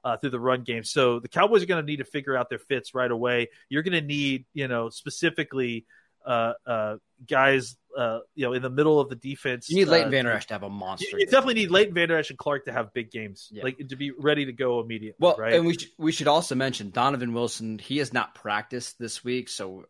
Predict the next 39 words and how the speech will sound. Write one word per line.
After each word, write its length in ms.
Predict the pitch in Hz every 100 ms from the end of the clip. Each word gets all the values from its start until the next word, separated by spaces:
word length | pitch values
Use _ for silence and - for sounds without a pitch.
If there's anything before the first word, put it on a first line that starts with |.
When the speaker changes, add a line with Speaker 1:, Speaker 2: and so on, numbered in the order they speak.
| -
Speaker 2:
uh, 220 | 110 95 110
we, 140 | 120
we 160 | 120 120
still 260 | - 131
don't 180 | 127 120
know 160 | 123 120
really 220 | 117 110
the 60 | 98
status 440 | - 107 110 -
of 120 | 101
him. 300 | 113 113 110 - - _
If 140 | 131 131
he's 220 | 202 214
not 220 | 214 160
in 120 | 143
this 180 | 165 165
game, 160 | 151 131
I 80 |
do 180 | 117 139
worry 260 | 127 127 135
about 360 | 117 110 120
their 140 | 120 107
run 220 | 110 117
defense 340 | 120 117 113
a 40 | 104
little 180 | 113 120
bit, 160 | 131
because 320 | 127 123 143 139
he 100 | 160
was 180 | 165
so 280 | - 156 156
good 400 | 151 139 143 127 - _ _
last 400 | 113 127 143 -
year, 100 | 123
at 60 | 117
least 220 | 135 139
down 240 | 123 131 123
the 60 |
stretch, 500 | 107 - 127 110 -